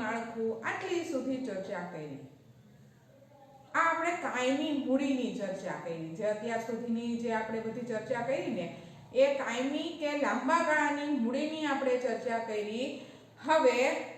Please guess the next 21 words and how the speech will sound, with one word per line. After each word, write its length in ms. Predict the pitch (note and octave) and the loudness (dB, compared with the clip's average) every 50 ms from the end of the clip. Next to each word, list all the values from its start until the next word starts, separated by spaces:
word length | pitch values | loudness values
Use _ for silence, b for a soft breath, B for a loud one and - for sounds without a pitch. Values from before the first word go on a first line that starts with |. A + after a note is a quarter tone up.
| - - - - - - - - - - - - - - - - - - - | -16 -18 -20 -20 -20 -20 -20 -20 -20 -20 -20 -20 -20 -20 -20 -20 -20 -14 -2
જેમ 220 | - C4+ D4 D4 D4+ | 4 4 4 4 4
મેં 200 | D#4 E4 E4 D#4+ | 2 0 2 2
તમને 240 | D#4 D#4+ E4 F4 F4+ E4+ | 2 2 2 0 2 4
કહ્યું 180 | D#4 E4 G4 G#4 G#4+ | 2 2 2 2 -2
હતું 180 | A4 G#4 E4+ C#4+ | -2 -2 0 0
ને 60 | C4 A#3+ - - - - - - - - - - | 0 0 -2 -6 -8 -10 -14 -18 -20 -18 -8 -4
કે 80 | D4 D4 D4 - D#4 | 0 0 2 2 2
ભાઈ 340 | D4+ D#4 D#4+ D#4+ D4 B3+ A#3 A#3 | 2 2 2 2 2 0 0 0
મૂડી 340 | A3+ B3 C4+ E4+ F4+ F4+ F4+ F4+ E4+ D#4 D#4 | 0 2 2 4 6 6 6 6 8 6 6
એ 20 | D#4+ D#4+ | 6 6
રક્ત 500 | C#4 A#3+ C4 C4+ - - - F#4 F4+ F4 E4 | 6 4 4 2 0 -2 0 0 2 2 2
સમાન 440 | C#4+ C4+ C4 B3+ B3 A#3+ B3 B3 B3+ | 2 2 2 2 0 0 -2 -2 0
છે, 100 | C4 A#3 A#3 A#3 A#3+ A#3+ - | 0 0 0 0 -2 -2 -2
તો 160 | C#4+ C#4 D4 C#4+ C#4+ C4+ | 2 2 2 2 2 0
કાર્યશીલ 840 | G#3 G3 G#3 A3 A#3+ B3+ C4 - - - - - C#4 C4+ C4+ C4+ C4 A#3 | 2 2 2 4 6 6 4 4 4 -2 -2 4 6 6 8 6 6 4
મૂડી 320 | A3+ A3 A3 A3+ A3+ A3+ A#3 | 2 0 0 0 0 0 0
એ 160 | A#3 B3 G3+ F3 | 0 2 0 2
લાઈફ 320 | D#3+ D#3 D#3+ - F3 - - D#3 - - - - - | 2 0 0 -2 -4 -6 -10 -12 -14 -16 -18 -18 -14
બ્લડ, 340 | D#3 D#3 D#3+ C#3 C3 C3 - - - F3+ | -10 -10 -8 -8 -8 -8 -10 -12 -14 -14
એટલે 180 | - G3 G3+ G3 G3 | -10 -10 -10 -10 -8
કે 100 | G#3 | -8